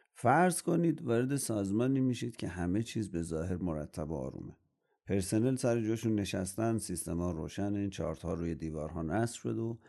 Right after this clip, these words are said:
ساعت زنی‌ها مرتب داره ثبت می‌شه. اما یه لایه زیرینی هست تو این سازمان که با چشم دیده نمیشه. لایه‌ای که می‌تونه تمام این نظم رو یا به نتیجه دلخواه برسونه یا به صرفاً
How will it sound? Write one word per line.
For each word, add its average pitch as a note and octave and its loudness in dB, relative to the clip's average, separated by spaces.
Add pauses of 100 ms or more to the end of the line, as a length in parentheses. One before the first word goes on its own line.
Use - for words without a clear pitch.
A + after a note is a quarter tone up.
(300)
ساعت A2+ 6
زنی‌ها B2 4
مرتب A2 2
داره D2+ -2
ثبت - -6
می‌شه. - -18 (640)
اما F3 4
یه G3 6
لایه D3 6
زیرینی A2+ 4
هست E2 -4
تو D2 -10
این C#2 -4
سازمان A#1+ -8 (380)
که F#2+ -4
با A2+ 0
چشم - -6
دیده F2+ 0
نمیشه. D2+ -4 (200)
لایه‌ای G#2+ 2
که B2+ -2
می‌تونه A#2+ 0
تمام F#2+ 0
این A#2 2
نظم F#2+ 2
رو C#2 -8
یا C#3+ 2
به E3+ 2
نتیجه G#2+ 2
دلخواه G2 -2
برسونه F#2 -2 (440)
یا E3 6
به B2 2
صرفاً F#2+ 2